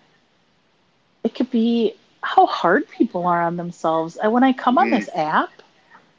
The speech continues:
Speaker 1: wow, some of the things people say, they are really hard on themselves. Like,
Speaker 2: Yeah.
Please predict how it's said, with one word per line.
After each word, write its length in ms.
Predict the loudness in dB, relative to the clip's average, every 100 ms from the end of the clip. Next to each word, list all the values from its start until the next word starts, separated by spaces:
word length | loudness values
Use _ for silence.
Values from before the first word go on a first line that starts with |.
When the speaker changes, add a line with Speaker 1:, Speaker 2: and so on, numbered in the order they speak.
| _ _ _
Speaker 1:
wow, 460 | -4 2 2 2 -4
some 180 | -4 2
of 120 | 4
the 100 | 2
things 320 | 0 -2 -2 -4
people 220 | -8 -10
say, 240 | -4 -4
they 240 | -2 -4 -2
are 140 | -2
really 580 | -2 -10 -2 0 2 0
hard 320 | 0 2 2
on 140 | 0
themselves. 640 | -4 -8 -4 -4 -4 -12 -2
Like, 260 | 0 0 -6 _ _ -12 -12 _ _
Speaker 2:
Yeah. 200 | -10 -10